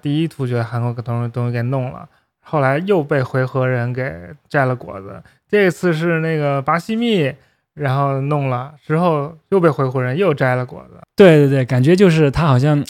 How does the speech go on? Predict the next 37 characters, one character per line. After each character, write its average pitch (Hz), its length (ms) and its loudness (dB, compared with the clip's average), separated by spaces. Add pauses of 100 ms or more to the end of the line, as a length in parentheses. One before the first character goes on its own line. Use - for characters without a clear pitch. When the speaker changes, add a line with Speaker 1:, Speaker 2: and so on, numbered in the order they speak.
(120)
Speaker 2:
回 151 140 4
鹘 160 140 6
人 151 120 6
特 170 100 0
别 156 100 6
擅 156 180 0
长 147 180 2
摘 156 140 2
果 123 200 -4
子， 107 160 -18 (240)
这 233 100 0
个 202 60 6
也 135 100 4
挺 135 140 2
有 156 60 2
意 135 100 2
思 120 80 -2
的。 113 80 -2
而 208 160 4
且 139 240 2 (140)
回 185 120 4
鹘 190 220 2
的 196 80 4
话， 170 160 2
他 208 360 0
的 180 140 2
统 120 200 -2
治 190 120 2
部 180 160 0
族， 123 280 -4
他 139 160 -4
那 180 100 0
个 147 80 2
氏 143 180 -2
族 123 140 -4
的 123 80 -2
话， 120 200 -2